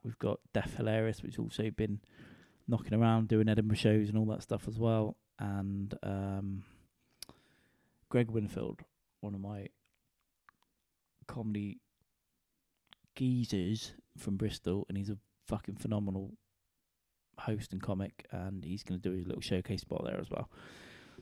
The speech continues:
So, yeah, come down. That'll be free the first week. It'll be ticketed after that, probably. Um, I've got to try and shake the venue down about what, what to do, 'cause they've been a bit,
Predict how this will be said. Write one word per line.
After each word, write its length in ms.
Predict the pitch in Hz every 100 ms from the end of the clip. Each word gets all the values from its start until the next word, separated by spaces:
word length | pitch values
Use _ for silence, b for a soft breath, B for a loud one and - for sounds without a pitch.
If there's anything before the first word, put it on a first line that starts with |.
| -
So, 120 | 196
yeah, 160 | 185
come 260 | 165 - 156
down. 220 | 147 170
That'll 180 | 160 127
be 100 | 143
free 400 | - - 143 190
the 80 | 143
first 360 | - 143 -
week. 220 | 147 160 -
It'll 120 | -
be 120 | 135
ticketed 420 | - 147 - 143
after 260 | 131 117 -
that, 200 | 127 -
probably. 500 | 131 120 117 147 165 B B - _ _ _ -
Um, 320 | 113 110 107
I've 80 | 117
got 100 | -
to 60 | -
try 100 | 113
and 140 | 110
shake 400 | - - 120 -
the 60 | 113
venue 360 | 113 110 110
down 260 | 107 101 107
about 240 | 113 117
what, 140 | - - _ _ _
what 180 | - 127
to 100 | -
do, 220 | 120 113
'cause 160 | 110 -
they've 160 | 131 -
been 120 | 123
a 40 |
bit, 180 | 120 -